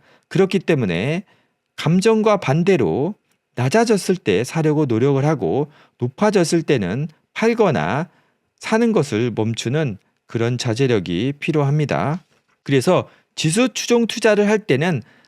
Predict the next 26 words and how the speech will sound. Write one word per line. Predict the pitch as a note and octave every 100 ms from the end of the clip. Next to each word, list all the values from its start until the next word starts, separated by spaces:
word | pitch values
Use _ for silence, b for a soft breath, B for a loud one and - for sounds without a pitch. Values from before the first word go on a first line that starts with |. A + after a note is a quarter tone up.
| b
가장 | - D3+ A3 B3 B3+ A3+
중요한 | - D#3 F3+ E3
게 | F#2 E2 C3 G3 - _ _ _ _ _ _
폭락 | - B3+ C4+ B3
시에는 | - G#3+ G3+ A3+ D4 D4
더 | E3 F3+
많은 | C3 A#2+ C#3+ C3
주-, | -
자금을 | - A#2 C3 D3
투입하고 | D3 G#3 G3 G2+ D#2 F2 D3 b b b b
고점에서는 | - C#3+ - G#3 C#3 - C3 F3 C#3+
적게 | C3 - A3+ A3
매수를 | C3 A#2 C#3
하는 | B2 A#2+
게 | B2
좋습니다. | A2 - A#2 F2 - b b
하지만 | F#3 F3+ A#2+ B2+
이렇게 | B2+ C#3+ D3 F#3
하기가 | D#3 C#3 C3+ - E3
힘들기 | D#3 G3 G3+ G#3+ G3+
때문에 | F#3+ A#2 A#2+ E3 C3 b b b
정액으로 | - C#3+ D#3+ A#3+ G3+ D#3+ E2+ F2 D#3 - _ _
특정한 | A#3+ - - A#3+ A#3 A#3 A3+
기간에 | - D#3+ F3 B2+ D#2 A#2 F3 - _
매수하는 | - A#2+ - D#3 C3 A2+
것을 | - - D#3+